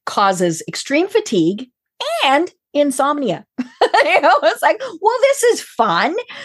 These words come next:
Um, so you're wide awake and sleepy at two o'clock in the morning. <laughs> Um, you know, and, but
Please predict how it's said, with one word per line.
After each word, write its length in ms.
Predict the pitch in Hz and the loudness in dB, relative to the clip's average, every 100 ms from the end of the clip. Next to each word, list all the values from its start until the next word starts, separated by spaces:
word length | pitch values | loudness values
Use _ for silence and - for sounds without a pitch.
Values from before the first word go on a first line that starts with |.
| - - | -16 -2
Um, 420 | 349 285 285 294 | 2 4 4 0
so 140 | 320 285 | 0 0
you're 180 | 277 254 | 2 2
wide 260 | 302 359 | 0 0
awake 340 | 294 254 262 262 | 0 0 -2 -2
and 280 | 226 220 214 | -4 -4 -6
sleepy 460 | - 254 226 214 | -4 -4 0 2
at 240 | 185 - - | 2 2 -4
two 120 | 202 | -6
o'clock 260 | - 160 165 | -2 -4 -4
in 60 | |
the 60 | 147 | -10
morning. 280 | 139 - - - - | -10 -12 -20 -18 -4
<laughs> 160 | 415 - | -2 0
Um, 160 | 302 302 254 | 2 2 2
you 100 | 294 | 0
know, 80 | - 523 480 453 - 440 | 0 -8 -10 -12 -8 2
and, 300 | 302 285 269 | 2 4 0
but 300 | 247 302 269 | 0 0 0